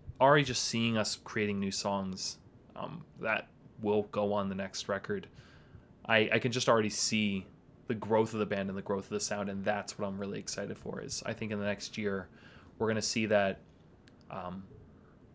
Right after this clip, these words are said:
the band's sound is gonna be just, again, not redefined, but just more defined. Um, along with, yeah, I'm, we're hoping to do an East Coast tour, uh, and, um,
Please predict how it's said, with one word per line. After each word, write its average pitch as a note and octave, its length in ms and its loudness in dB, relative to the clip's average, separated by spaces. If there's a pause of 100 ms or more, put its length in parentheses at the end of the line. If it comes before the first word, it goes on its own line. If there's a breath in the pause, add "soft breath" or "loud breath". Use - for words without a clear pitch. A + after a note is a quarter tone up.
(360)
the A2+ 80 -2
band's G#2+ 420 2
sound G#2 440 2
is G2 120 -2
gonna G#2 280 -2
be G2 380 -4 (240)
just, - 240 -4
again, G#2+ 500 0 (320 soft breath)
not F3 220 2
redefined, D#3+ 600 2
but A#2 140 2
just - 200 -6
more G2+ 240 0
defined. F#2+ 540 -10 (880 soft breath)
Um, - 340 -10 (720)
along C#3 340 8
with, A2 180 2
yeah, A#2 200 6
I'm, G#2 280 -2 (160)
we're G#2+ 100 0
hoping G#2+ 360 0
to F#2+ 100 -8
do G2 140 -4
an F#2+ 80 -4
East - 180 -8
Coast - 240 -8
tour, G#2 320 -2 (360)
uh, G2+ 300 -6 (920 soft breath)
and, G2+ 360 -4
um, G2 400 -4